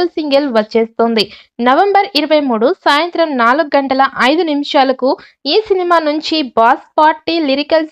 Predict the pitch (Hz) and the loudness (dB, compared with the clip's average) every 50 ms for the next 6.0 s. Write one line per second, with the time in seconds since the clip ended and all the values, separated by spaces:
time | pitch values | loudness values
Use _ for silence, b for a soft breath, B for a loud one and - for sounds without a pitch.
0 | - - 294 302 330 359 339 254 233 220 233 254 247 - 240 233 226 226 233 233 | -2 0 2 2 2 0 0 0 0 2 2 0 0 0 0 0 0 0 0 0
1 | 233 233 220 214 B B B B B B - - - 262 233 - - 240 262 359 | 0 0 -2 -2 B B B B B B -8 -4 0 0 0 0 -2 -2 0 0
2 | 392 370 392 381 381 - 392 349 330 330 330 330 330 339 330 - 262 247 254 262 | 2 2 2 0 2 2 2 2 2 0 -2 -6 -6 -6 -4 -2 0 2 2 0
3 | 254 - 294 269 262 247 254 269 277 311 339 339 _ - 254 240 233 233 233 - | 0 0 0 0 2 2 2 2 4 2 2 0 _ -2 -2 0 0 -4 -2 0
4 | 294 359 381 - 415 381 359 349 339 320 311 302 294 294 294 285 277 294 - B | 0 0 0 0 0 -2 0 0 -4 -2 0 2 2 2 4 4 2 2 2 B
5 | B B B _ - 330 330 339 381 370 381 370 359 349 359 339 - - 294 | B B B _ -2 0 0 0 0 0 0 0 0 -2 -4 -4 0 2 4